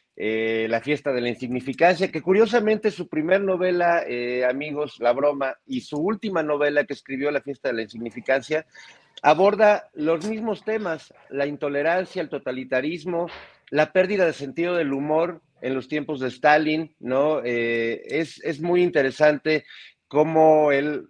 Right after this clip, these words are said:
que vivió un totalitarismo de a de veras <laughs> y una, una invasión, eh, brutal en, en, en,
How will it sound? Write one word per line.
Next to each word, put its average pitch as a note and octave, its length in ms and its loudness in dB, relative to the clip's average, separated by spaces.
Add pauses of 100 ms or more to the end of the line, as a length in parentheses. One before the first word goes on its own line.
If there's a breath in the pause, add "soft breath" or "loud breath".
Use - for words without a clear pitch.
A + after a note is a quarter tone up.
(160)
que C3+ 140 2
vivió D3+ 420 4
un F3 160 0
totalitarismo C3 960 -2
de G#2 100 -4
a G#2+ 60 -2
de A2 100 -4
veras C3+ 580 -2
<laughs> - 280 -12
y E3+ 80 0
una, C#3 480 -2 (260 loud breath)
una C#3 220 -2
invasión, C#3+ 840 0
eh, A2+ 540 -2
brutal D3 720 0
en, G2+ 280 -14
en, G#2 280 -6 (120)
en, F#2+ 360 -10